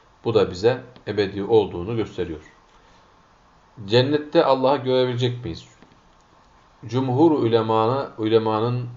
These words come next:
itikadına göre cennete giren müminler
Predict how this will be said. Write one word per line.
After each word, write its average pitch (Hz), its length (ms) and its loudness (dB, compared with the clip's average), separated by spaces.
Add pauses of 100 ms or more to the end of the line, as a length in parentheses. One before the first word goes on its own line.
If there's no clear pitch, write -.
itikadına 107 640 -2
göre 90 320 2 (2250)
cennete 123 420 4
giren 123 300 0
müminler 113 800 -4